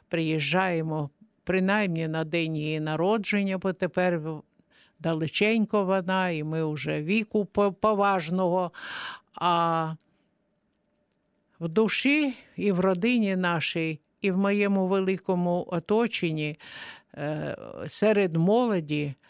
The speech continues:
Василь Стус — це перша поетична зірка цих двох століть. І у мене збиралися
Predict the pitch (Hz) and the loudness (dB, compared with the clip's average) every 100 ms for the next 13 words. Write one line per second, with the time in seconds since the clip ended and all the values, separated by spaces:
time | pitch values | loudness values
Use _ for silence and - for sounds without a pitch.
0 | _ - 160 175 - 226 262 233 190 _ | _ -8 0 0 0 2 2 0 -6 _
1 | - - - 185 170 - - - _ _ | -8 -6 0 2 2 -4 -10 -16 _ _
2 | _ _ - - 185 180 170 165 160 _ | _ _ -12 -4 0 2 0 -2 -8 _
3 | _ _ _ _ _ _ - 220 233 196 | _ _ _ _ _ _ 2 2 4 0
4 | - 208 196 175 - 160 160 156 180 180 | 0 -2 -2 -4 -2 0 0 -2 0 0
5 | 175 - - 175 160 160 139 180 190 180 | -2 -6 -4 -4 -4 -8 -4 0 0 -2
6 | - 165 160 _ _ _ _ _ _ _ | -4 -4 -4 _ _ _ _ _ _ _
7 | _ _ _ _ - 175 165 - 156 147 | _ _ _ _ -2 0 -2 -6 -10 -2
8 | 175 165 - _ - - - 170 160 151 | 0 -2 -8 _ -12 -8 -2 -2 0 -4
9 | 143 - - _ _ _ _ _ _ - | -4 -14 -18 _ _ _ _ _ _ -20
10 | - - - _ _ - 190 185 175 170 | -20 -20 -20 _ _ -6 -2 0 0 -2
11 | - - 180 180 185 180 170 151 165 185 | -4 -6 -4 0 0 0 -2 -2 0 2
12 | 180 175 165 147 - 160 160 | 2 0 -2 -2 -2 -2 -2